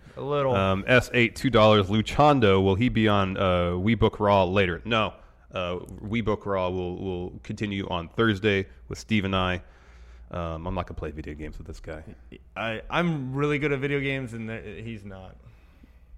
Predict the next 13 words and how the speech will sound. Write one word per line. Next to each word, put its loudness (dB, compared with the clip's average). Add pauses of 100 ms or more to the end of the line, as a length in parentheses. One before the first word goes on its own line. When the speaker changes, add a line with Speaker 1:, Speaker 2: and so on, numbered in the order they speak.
Speaker 2:
No. -14 (720)
Why, -6
have -4
you 0
ever, -4 (440)
have 0
you 6
ever 4
played 2
the, 2
uh, 4
the -2
W 2